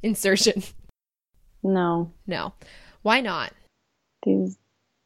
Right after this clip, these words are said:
Speaker 2: I just, I, I'm kind of interpreting of these as not being truths.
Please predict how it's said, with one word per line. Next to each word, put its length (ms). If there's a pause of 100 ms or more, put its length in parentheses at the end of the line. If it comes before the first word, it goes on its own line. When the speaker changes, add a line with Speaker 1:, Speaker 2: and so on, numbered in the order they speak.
(280)
Speaker 2:
I 100
just, 280 (160)
I, 360 (460)
I'm 180
kind 180
of 80
interpreting 560
of 160
these 180
as 160
not 280
being 300
truths. 600